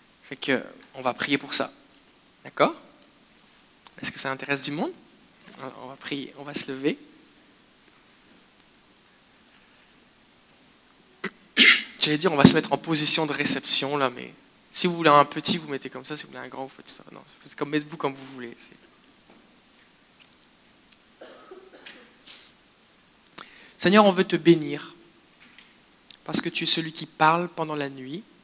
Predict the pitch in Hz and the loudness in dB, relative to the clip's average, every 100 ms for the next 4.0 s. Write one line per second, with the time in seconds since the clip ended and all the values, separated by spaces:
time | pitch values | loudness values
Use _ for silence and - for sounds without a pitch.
0 | _ - _ _ _ _ _ - _ _ | _ -20 _ _ _ _ _ -20 _ _
1 | _ - 147 139 147 139 135 139 - - | _ -20 -18 -16 -14 -8 -6 -6 -10 -20
2 | - _ _ _ _ _ _ _ _ _ | -20 _ _ _ _ _ _ _ _ _
3 | - - 147 147 143 135 131 - - - | -20 -2 2 2 0 -4 6 6 6 -4